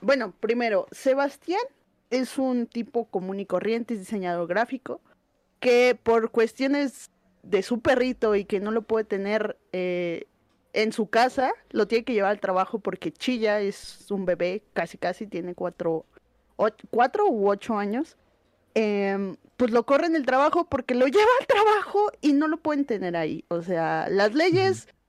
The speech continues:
Speaker 1: de la oficina dicen que no puedes tener animales, entonces por lo cual renuncia. Y es ahí cuando empieza un viaje,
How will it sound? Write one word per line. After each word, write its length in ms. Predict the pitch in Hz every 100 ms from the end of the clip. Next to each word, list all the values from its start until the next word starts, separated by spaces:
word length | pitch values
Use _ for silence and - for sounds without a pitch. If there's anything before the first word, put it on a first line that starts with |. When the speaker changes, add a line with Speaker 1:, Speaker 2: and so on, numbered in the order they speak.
| -
Speaker 1:
de 100 | 202
la 100 | 220
oficina 420 | 233 214 254 240
dicen 260 | 240 247 220
que 100 | 185
no 120 | 180
puedes 220 | - 185
tener 260 | - 180 190
animales, 500 | 226 269 294 277 262
entonces 300 | 196 185 -
por 120 | 170
lo 100 | 165
cual 200 | - 175
renuncia. 600 | - 196 262 311 - 240 - _ _ _
Y 100 | 233
es 140 | 277 320
ahí 260 | 285 277
cuando 300 | 269 269 233
empieza 480 | 208 202 226 - 240
un 240 | 240 233
viaje, 580 | 214 233 247 262 254 277